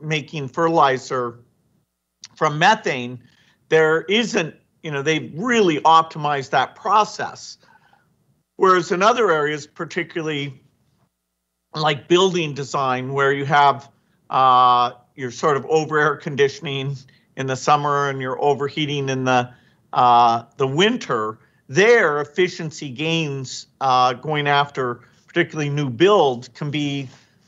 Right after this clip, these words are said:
uh, very dramatic. So it varies a lot, uh, by, by sector. In some ways, it's the easiest because usually, uh, you also see some, uh,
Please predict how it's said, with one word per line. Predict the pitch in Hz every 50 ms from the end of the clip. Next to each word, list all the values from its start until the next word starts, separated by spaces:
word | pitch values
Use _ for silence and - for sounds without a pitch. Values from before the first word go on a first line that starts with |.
| _ - -
uh, | 127 127 123 127 127 127 - - -
very | 127 117 175 190 196 190 175 151 139
dramatic. | 123 110 - 147 139 143 151 151 147 139 113 87 - _
So | - - 185
it | 185 175 - -
varies | 170 160 220 233 254 311 320 277 190 -
a | 190
lot, | 151 147 156 165 165 165 175 202 208 - - _ _ _ _ _ _ _ _ _ - -
uh, | 156 156 151 151 151 147
by, | 131 151 151 151 151 147 147 143 143 _ _ _ _ _ _
by | 151 143 147 147 147
sector. | - - 190 170 175 175 - 202 202 202 208 202 - _ _ _ _ -
In | 190 196 190
some | - - 269 294 302
ways, | 294 254 233 202 - 214
it's | 196 165 - - -
the | - 185 180 -
easiest | 208 226 240 247 233 175 220 170 151 147 143 - - - -
because | - 151 - - 185 160 143 131
usually, | 165 202 208 202 165 165 180 170 160 160 156 156 - _ _ _ _ _ _ _ -
uh, | 151 147 147 143 139 139 139 120 - -
you | 160 160 160
also | 165 180 190 180 - - 165 151
see | 143 - - 165 151 143
some, | 131 - - 156 143 139 135 135 135 139 131 - _ _ _ _
uh, | - 139 131 127 127 123 123 120 120 120 120